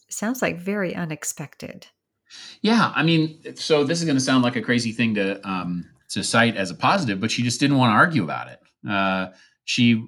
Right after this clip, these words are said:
Speaker 2: she, she was open with me about her faith and, and, and, you know, introduced me to her friends, and I got to become part of her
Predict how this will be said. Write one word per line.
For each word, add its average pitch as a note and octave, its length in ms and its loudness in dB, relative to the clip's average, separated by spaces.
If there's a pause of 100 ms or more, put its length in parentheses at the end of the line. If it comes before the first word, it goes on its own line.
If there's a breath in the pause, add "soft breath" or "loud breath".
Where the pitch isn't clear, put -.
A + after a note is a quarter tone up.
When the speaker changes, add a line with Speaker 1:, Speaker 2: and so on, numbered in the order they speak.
Speaker 2:
she, A2+ 400 0
she A#2 300 0
was G#2+ 600 -4
open C#3+ 360 2
with G2+ 180 0
me G2+ 140 0
about F#2 240 -2
her F#2 120 -6
faith G#2+ 340 -4
and, G#2 240 -6
and, F#2 320 -6
and, F2+ 260 -10 (280 soft breath)
you G2+ 100 -2
know, F#2 300 -2
introduced A2+ 380 0
me G#2+ 120 0
to G2+ 140 -4
her F2+ 140 -6
friends, B2 560 2
and F2+ 80 -2
I F2+ 100 -2
got F#2 220 -2
to F#2+ 80 -8
become F#2 340 -8
part F#2 200 -4
of F#2 100 -12
her F#2+ 200 -8